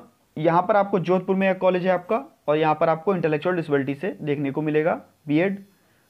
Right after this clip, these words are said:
नेक्स्ट आपका राजस्थान महिला कल्याण मंडल,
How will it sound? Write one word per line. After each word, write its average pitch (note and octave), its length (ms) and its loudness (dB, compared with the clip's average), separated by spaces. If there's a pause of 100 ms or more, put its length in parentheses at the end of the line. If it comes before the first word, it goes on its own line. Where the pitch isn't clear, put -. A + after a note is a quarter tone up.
(100)
नेक्स्ट F3+ 200 -2
आपका F#3+ 220 2
राजस्थान G3+ 540 2 (1160)
महिला F#3 500 2 (1080)
कल्याण E3+ 500 2 (300)
मंडल, C#3 380 0